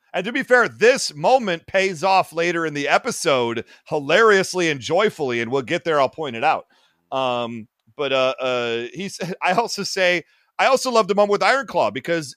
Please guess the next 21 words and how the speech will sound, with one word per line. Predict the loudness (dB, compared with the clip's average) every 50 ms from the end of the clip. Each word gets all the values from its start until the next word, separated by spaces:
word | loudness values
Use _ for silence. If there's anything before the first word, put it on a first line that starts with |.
| -12
uh, | -12 -12 -12 -16 -10 -4
Rampage | 0 0 0 2 0 0 -2 -2 -2
is | -2
like, | -4 -4 0 0
"Yo, | 2 2 2 2 4
I'm | 2 2 2 2 2
out | 4 4 4
of | 2 2
options | 4 4 4 2 0 -6 -12 -8 -4
here. | -4 -2 -2 -2 -4 -8 _ _ _ _ _ _ _ _ _ -8
Uh, | -6 -4 -2 -2 -2 -2 -2 -4 -4
uh, | -4 -4 -2 0 0 -2 -2 -2 -4 -6 -6 -8 -10 -14 -18 _ -14
Wreckage | -4 0 2 2 2 0 -2 -6 -6
is | -8 -6
gonna | -2 0 2 2 4 4 2 0
find | 0 0 0 0 2 2
out | 2 2 2 2 0
that | -4 -4 -4
you | -6 -10 -12 -10
did | -6 -4 -2 0
it, | 0 0 -2 -4 -6